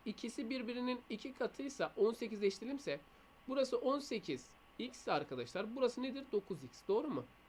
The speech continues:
İki kat olduğu için. Ha, her birine burada ne düşüyor? X, X, X, X, X, X, X. Böyle bu şekil gidecek. Doğru mudur? Bu, e, kaç?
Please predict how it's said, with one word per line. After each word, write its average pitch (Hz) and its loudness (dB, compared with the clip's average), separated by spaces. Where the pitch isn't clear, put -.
İki 175 -2
kat 190 0
olduğu 185 2
için. 170 -6
Ha, 247 4
her 294 6
birine 269 6
burada 269 2
ne 277 4
düşüyor? 202 6
X, 180 0
X, 147 2
X, 147 -2
X, 151 2
X, 143 2
X, 147 -2
X. 165 -2
Böyle 233 8
bu 277 -2
şekil 180 0
gidecek. 151 -2
Doğru 254 2
mudur? 131 -4
Bu, 220 6
e, 151 4
kaç? 240 2